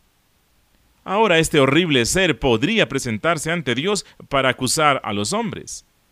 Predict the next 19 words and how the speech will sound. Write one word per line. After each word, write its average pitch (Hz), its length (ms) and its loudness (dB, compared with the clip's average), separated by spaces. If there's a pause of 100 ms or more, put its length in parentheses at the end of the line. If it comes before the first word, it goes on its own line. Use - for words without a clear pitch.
(1300)
En 98 160 -6
Job, 165 360 0 (200)
capítulo 98 720 -6
dos, 123 560 -4 (760)
lo 196 100 -4
encontramos 202 600 -2
pidiendo 190 460 0
permiso 170 540 -2
para 143 180 0
atormentar 131 720 -2
al 123 280 2
siervo 208 640 -2
de 127 120 -2
Dios. 92 400 -6 (1400)
En 107 100 -6
Zacarías, 113 580 -2
capítulo 120 600 -4
tres, 156 320 -2
versículos 113 640 -4